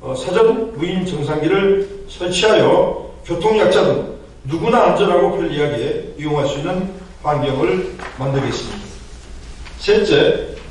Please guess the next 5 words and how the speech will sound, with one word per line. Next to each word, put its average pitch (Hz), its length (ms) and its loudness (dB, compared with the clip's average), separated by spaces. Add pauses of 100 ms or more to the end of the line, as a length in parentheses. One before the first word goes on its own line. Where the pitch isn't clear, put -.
문화와 - 420 4
휴식이 - 340 0
공존하는 160 540 2 (380)
도시를 - 520 0
조성하겠습니다. 147 1300 -2